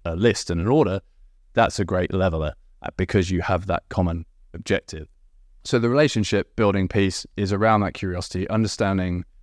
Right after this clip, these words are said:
how they see the movie, how they see their character, listening to them and understanding their needs, and then being authentic. So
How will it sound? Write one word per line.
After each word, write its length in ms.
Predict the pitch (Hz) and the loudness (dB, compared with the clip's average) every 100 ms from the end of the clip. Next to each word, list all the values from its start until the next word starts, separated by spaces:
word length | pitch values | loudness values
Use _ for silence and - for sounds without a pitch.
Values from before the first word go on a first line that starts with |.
| _ _ | _ _
how 200 | 101 90 | 0 2
they 220 | 82 107 | 4 4
see 240 | 107 110 95 | 4 2 2
the 60 | |
movie, 300 | 95 92 90 | 2 0 0
how 220 | 92 104 | 0 2
they 160 | 98 95 | 2 0
see 200 | - 98 | 0 -2
their 160 | 87 90 | -2 -4
character, 400 | - 85 - 98 | -4 -4 -4 -4
listening 460 | 104 - 107 98 | -2 0 0 0
to 120 | - | -2
them 380 | 95 90 87 82 - _ _ | -4 -2 -2 -6 -10 _ _
and 100 | 98 | -2
understanding 540 | 98 90 - 92 90 87 | 0 0 -2 -2 -2 -2
their 200 | 92 101 | -2 0
needs, 340 | 113 139 - _ _ _ _ | 0 -2 -6 _ _ _ _
and 120 | 131 | 0
then 140 | 175 185 | 2 4
being 220 | 165 123 | 4 2
authentic. 640 | 101 - 147 - 78 - | 0 0 -2 -2 -6 -8
So 240 | - 104 | -4 -2